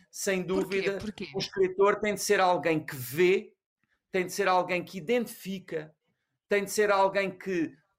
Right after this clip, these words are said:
Speaker 1: reflete sobre aquilo que viu e sobre aquilo que absorveu e que depois encontra forma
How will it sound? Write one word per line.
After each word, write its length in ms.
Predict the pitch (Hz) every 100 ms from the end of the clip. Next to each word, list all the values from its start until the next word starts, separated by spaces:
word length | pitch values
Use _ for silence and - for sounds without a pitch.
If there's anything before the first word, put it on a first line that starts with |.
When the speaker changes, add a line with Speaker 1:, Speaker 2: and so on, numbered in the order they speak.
| -
Speaker 1:
reflete 760 | - - - 196 208 214 - - -
sobre 420 | - - 190 180
aquilo 320 | 175 - 202 185
que 100 | 127
viu 420 | 127 196 208 170
e 40 |
sobre 300 | 151 185 165
aquilo 360 | 170 - 185 180
que 120 | 185
absorveu 880 | 175 - 175 165 143 170 202 262 - _ _ _ _
e 100 | -
que 140 | 202 -
depois 520 | - 170 175 185 -
encontra 520 | 185 190 202 202 202 175
forma 680 | - 185 175 180 185 190